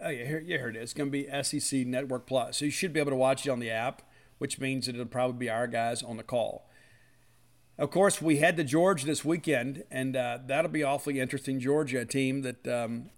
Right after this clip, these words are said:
that obviously has always had good pitching. That's kinda Scott Strickland's calling card,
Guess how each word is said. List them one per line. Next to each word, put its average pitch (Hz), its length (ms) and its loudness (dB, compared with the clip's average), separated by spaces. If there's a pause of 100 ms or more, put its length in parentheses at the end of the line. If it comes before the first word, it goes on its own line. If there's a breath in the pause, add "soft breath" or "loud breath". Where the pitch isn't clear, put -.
that 123 160 0
obviously 131 540 -2
has 135 120 -2
always 156 360 4
had 131 180 0
good 127 140 -2
pitching. 120 320 -6
That's 127 120 -4
kinda 143 220 -2
Scott 127 300 -2
Strickland's 127 500 -2
calling 139 380 2
card, 113 340 -4